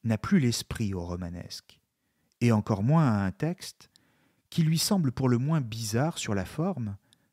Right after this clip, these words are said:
désarticulé, et avec un style qui a beaucoup évolué, et surtout qui revient en arrière dans l'ordre chronologique par rapport à la fin du Voyage au bout de la nuit.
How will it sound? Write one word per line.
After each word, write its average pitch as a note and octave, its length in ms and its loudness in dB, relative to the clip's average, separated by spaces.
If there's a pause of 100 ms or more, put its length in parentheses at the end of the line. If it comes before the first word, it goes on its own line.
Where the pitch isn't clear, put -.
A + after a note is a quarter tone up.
(140)
désarticulé, A#2+ 920 0 (580)
et A#2+ 120 2
avec A#2 260 2
un A2+ 80 4
style F#3+ 400 -2
qui - 140 -6
a F#2+ 60 -4
beaucoup B2+ 340 0
évolué, G#2+ 500 -4 (1000)
et B2 120 0
surtout - 560 -2
qui - 200 -4
revient C3 340 2
en A#2+ 180 2
arrière A2 540 0
dans G#2 140 -2
l'ordre G#2+ 360 -2
chronologique A2+ 960 -2 (340)
par G#2+ 120 -2
rapport B2 320 -2
à A2 60 -2
la G2 120 -2
fin D#3+ 260 -4
du G#2+ 120 -8
Voyage A2 400 -2
au G#2 60 -6
bout G#2 120 -6
de G2+ 80 -8
la G2 100 -6
nuit. F2 340 -10